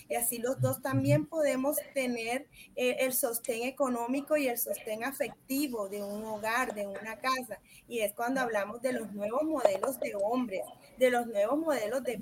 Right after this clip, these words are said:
padres y de los, de las nuevas pautas de crianza para los varones. ¿Cómo que no puedes llorar? Ahorita lo, lo veníamos hablando. Claro que sí, los varones pueden llorar. Y claro que sí, los varones también pueden jugar con muñecas.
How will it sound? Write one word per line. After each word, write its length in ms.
padres 480
y 100
de 180
los, 180
de 180
las 160
nuevas 360
pautas 380
de 160
crianza 460
para 260
los 140
varones. 640
¿Cómo 240
que 120
no 140
puedes 380
llorar? 520
Ahorita 360
lo, 160
lo 240
veníamos 500
hablando. 480
Claro 320
que 160
sí, 280
los 180
varones 440
pueden 300
llorar. 460
Y 100
claro 360
que 120
sí, 220
los 180
varones 340
también 320
pueden 320
jugar 300
con 140
muñecas. 720